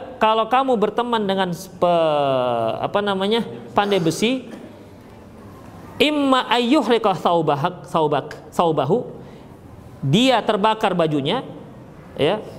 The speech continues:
Orang yang berteman dengan api itu pasti terbakar, Khafiddin. Makanya kalau orang mau tahu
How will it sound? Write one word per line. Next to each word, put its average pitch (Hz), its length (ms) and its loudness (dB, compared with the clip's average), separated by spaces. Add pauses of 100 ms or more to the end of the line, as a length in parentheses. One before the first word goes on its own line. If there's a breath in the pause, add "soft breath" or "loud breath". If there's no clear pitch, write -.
Orang 240 320 2
yang 233 80 2
berteman 214 640 0
dengan 185 400 0
api 180 560 -2 (240)
itu 202 320 0
pasti - 320 -2
terbakar, 185 640 0 (480)
Khafiddin. 127 400 -2 (800)
Makanya 185 560 0 (320)
kalau 180 420 0
orang 220 400 0
mau 208 160 2
tahu 247 240 0